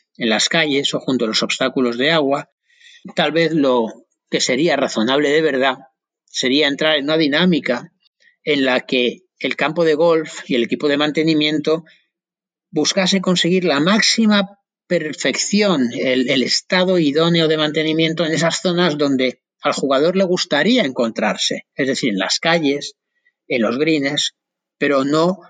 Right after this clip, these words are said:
donde no quiera encontrarse, como si fueran el, los bunkers, el rap, los obstáculos, pero eso es casi como soñar despierto. El jugador le gusta encontrar la perfección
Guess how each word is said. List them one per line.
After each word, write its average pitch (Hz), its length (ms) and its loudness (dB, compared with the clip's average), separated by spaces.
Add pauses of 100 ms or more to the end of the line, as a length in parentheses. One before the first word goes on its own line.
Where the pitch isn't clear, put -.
(100)
donde 131 640 -2
no 143 480 0 (420)
quiera 147 220 0
encontrarse, 156 580 0
como 107 160 -2
si - 80 -2
fueran 131 280 0
el, 110 160 0 (180)
los 120 180 0
bunkers, 151 460 0
el 120 160 -2
rap, 160 320 0
los 127 160 -2
obstáculos, 143 720 -2 (260)
pero 131 120 0
eso 117 100 -4
es 120 80 -2
casi - 220 -2
como 120 340 -2 (580)
soñar 120 380 0
despierto. 123 540 -2 (320)
El 120 100 -6
jugador 131 640 0 (240)
le 117 80 0
gusta 131 240 0
encontrar 117 360 -2
la 110 100 -2
perfección 208 520 0